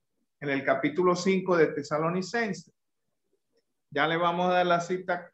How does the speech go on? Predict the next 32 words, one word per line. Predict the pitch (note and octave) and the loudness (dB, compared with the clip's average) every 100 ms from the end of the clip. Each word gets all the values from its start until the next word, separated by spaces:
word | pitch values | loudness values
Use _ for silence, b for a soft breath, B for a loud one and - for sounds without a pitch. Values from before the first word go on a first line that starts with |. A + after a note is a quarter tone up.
| - | -16
aquí | D3+ - F3+ | -16 -14 -16
completa | - F#3 A#3 A#3+ - C3 | -12 -12 -6 -8 -6 -6
para | C#3+ C3+ - | -4 -4 -6
que | |
la | C3+ B2 - | -6 -4 -2
tenga | E3+ F3 F#3 F#3 - | -2 -2 -2 -2 -4
ahí | D3 D#3+ F#3 | -4 -2 -2
a | F3+ | -2
mano | E3+ D3+ D#3 E3 - _ _ - | -2 -2 -6 -10 -16 _ _ -6
y, | G3+ D4 - _ _ _ _ _ _ _ _ _ _ - | -4 -4 -8 _ _ _ _ _ _ _ _ _ _ -16
y | D3 | -6
sepa | A3 A#3+ - C#3+ - | 0 0 0 -2 -2
quién | G3+ A3+ A3 | -2 -2 -2
empezó | G#3+ - C#3 E3 G#3+ | -4 -2 -4 -2 0
a | F#3 | 2
hablar | D#3+ E3+ E3+ - _ _ _ _ _ _ _ - | 2 0 -2 -12 _ _ _ _ _ _ _ -20
en | - - | -20 -14
primera | B2 D#3 F#3 | -6 -2 0
instancia | F3+ F3+ F3 F3 D#3+ | -2 -2 -2 -4 -6
sobre | - B2 G#2 A#2+ C3 | -6 -6 -6 -4 -6
eso. | - | -6
En | B2+ C#3+ | -8 -6
la | D#3 - | -4 -2
primera | E3 F#3+ G#3 G3+ | 2 4 4 4
carta | G3 F3+ - F3 | 2 0 0 0
del | C#3+ | 0
apóstol | - D#3+ E3 F#3 | -2 -6 -4 -6
San | F3 F3 | -6 -4
Pablo | E3+ E3 E3 D3+ | -2 0 0 -2
a | |
los | C3+ - | -4 -10
tesalonicenses, | C#3 - E3 F3+ F#3 F3+ D3+ - - | -14 -8 -6 -4 -4 -4 -6 -6 -16